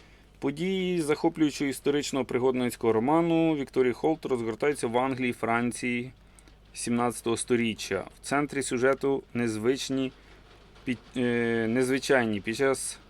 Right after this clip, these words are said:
трагічної долі членів королівських родин Стюартів та Бурбоні-,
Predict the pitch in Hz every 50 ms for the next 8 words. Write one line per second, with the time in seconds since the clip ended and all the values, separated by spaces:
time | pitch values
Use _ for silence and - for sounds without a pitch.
0 | - - - - 123 127 120 147 156 - - - 127 123 113 120 147 151 151 139
1 | - - 135 135 139 143 131 113 - 123 123 127 131 131 - - - 110 - 107
2 | 110 110 110 - - - 117 135 151 151 - - - - 139 147 139 127 - -
3 | 127 113 - 117 117 113 117 113 107 101 98 101 95 95 92 -